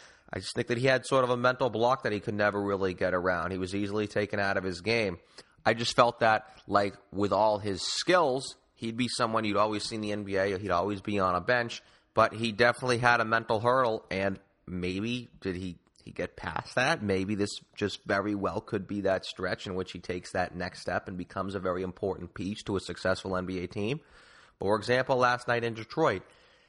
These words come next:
he did not set the world on fire, but in past p-, games, that's usually when he's been reverted into being a pretty ineffective player.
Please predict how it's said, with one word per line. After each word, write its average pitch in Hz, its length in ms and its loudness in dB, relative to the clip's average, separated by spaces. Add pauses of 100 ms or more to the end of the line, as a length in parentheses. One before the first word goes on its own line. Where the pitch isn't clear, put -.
(120)
he 107 100 -4
did 104 160 2
not 110 320 4
set 117 240 2
the 123 80 2
world 117 380 2
on 117 200 4
fire, 127 440 2
but 90 180 -2
in 90 140 -6
past - 480 2 (280)
p-, - 80 -14 (180)
games, 127 500 0 (340)
that's 113 280 2
usually 135 360 2
when 131 180 0
he's 127 180 -2
been 110 340 -6
reverted 127 440 2
into 110 200 -2
being 101 340 -2
a 95 100 0
pretty 98 360 -2
ineffective 95 520 -2
player. 80 360 -8